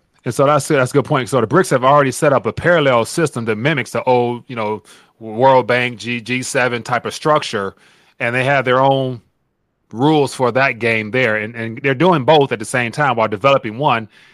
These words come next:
and they're extending invitations to the rest of the world. If you want equality, if you want a chance to let your, your voice be heard and not be, not have a single currency, you know, weaponized over you and enslaving you, then perhaps consider joining the brics. And so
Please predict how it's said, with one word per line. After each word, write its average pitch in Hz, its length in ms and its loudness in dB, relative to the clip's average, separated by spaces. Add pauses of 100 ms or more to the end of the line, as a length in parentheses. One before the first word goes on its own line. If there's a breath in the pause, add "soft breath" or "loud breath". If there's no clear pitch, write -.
(180 soft breath)
and 127 160 -2
they're 127 140 4
extending 143 540 -2
invitations 131 680 -4
to 135 100 -8
the 120 100 -4
rest 127 220 0
of 117 60 -4
the 110 40 -2
world. 117 340 0 (220)
If 110 140 -14
you 139 80 0
want 143 160 2
equality, 135 440 2
if 117 80 -4
you 131 80 -4
want 131 140 -2
a 120 40 -4
chance 135 320 -4
to 117 140 -2
let 123 180 -2
your, 123 260 -2 (220 loud breath)
your 143 160 0
voice 143 260 2
be 135 100 -4
heard 127 240 2
and 117 80 -4
not 127 220 0
be, 123 320 -2 (260 soft breath)
not 131 220 0
have 139 160 2
a 117 80 0
single 143 340 -2
currency, 127 640 -4 (220)
you 123 80 -12
know, 110 160 -4
weaponized 127 720 2
over 143 220 0
you 110 460 -6
and 113 160 -12
enslaving 127 720 -4
you, 104 360 -8 (300)
then 117 300 -4 (100)
perhaps 131 320 -2
consider 127 360 -8
joining 127 300 -4
the 113 80 -4
brics. 120 360 0
And 110 80 -12
so 113 380 0